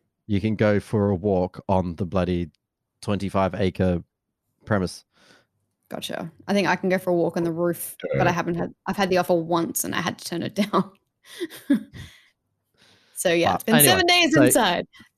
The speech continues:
Speaker 2: And
Speaker 1: our
Speaker 2: regardless.
Speaker 1: government is
Speaker 2: <laughs>
Speaker 1: like, "We're happy to take the people from international." So that's why Northern Territory's like, "Come, come, open up the borders, come back into us."
Speaker 3: Come
Speaker 1: Um,
Speaker 3: spend your money.
Speaker 1: Yeah, pretty much.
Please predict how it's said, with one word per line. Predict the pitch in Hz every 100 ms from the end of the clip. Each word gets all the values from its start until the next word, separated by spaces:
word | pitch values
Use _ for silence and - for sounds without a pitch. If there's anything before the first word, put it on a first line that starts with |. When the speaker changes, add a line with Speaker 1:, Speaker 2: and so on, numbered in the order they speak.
| -
Speaker 2:
And | 240 131
Speaker 1:
our | 143 -
Speaker 2:
regardless. | - 127
Speaker 1:
government | 120 120 117 117
is | 120 -
Speaker 2:
<laughs> |
Speaker 1:
like, | 120 110 349 - _ _ _ _ -
"We're | 120 120
happy | 123 123 127
to | 110
take | - 120 110 - - _ _ _ _
the | 113
people | - 98 98
from | - 95 90
international." | - 90 87 82 - -
So | 95 87
that's | 104 101 101
why |
Northern | 92 95 92
Territory's | 92 - 95
like, | - -
"Come, | - 98 92 _
come, | 104 90 78 _ _
open | 127 104 95
up | 90
the | 82
borders, | 87 87
come | - 95
back | 87 87
into | 90 85
us." | 85 - _ _ _ _ _ -
Speaker 3:
Come | 147 127
Speaker 1:
Um, |
Speaker 3:
spend | 117 98 104
your | 110 95
money. | 101 110 - - - - - - _ _ _ -
Speaker 1:
Yeah, | 127
pretty | - 143 120
much. | 98